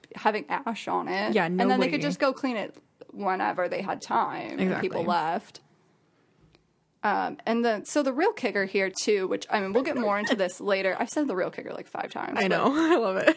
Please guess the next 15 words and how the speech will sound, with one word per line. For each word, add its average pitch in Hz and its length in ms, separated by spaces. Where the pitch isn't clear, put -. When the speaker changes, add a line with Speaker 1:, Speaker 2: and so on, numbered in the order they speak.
Speaker 1:
the 277 80
real, 320 220
real, 294 200
real, 208 280
real 262 240
kicker 180 340
here 202 260
<laughs> - 1120
is 269 200
that, 262 160
as 277 180
we 370 60
kinda 370 180
mentioned, 240 400
like, 196 240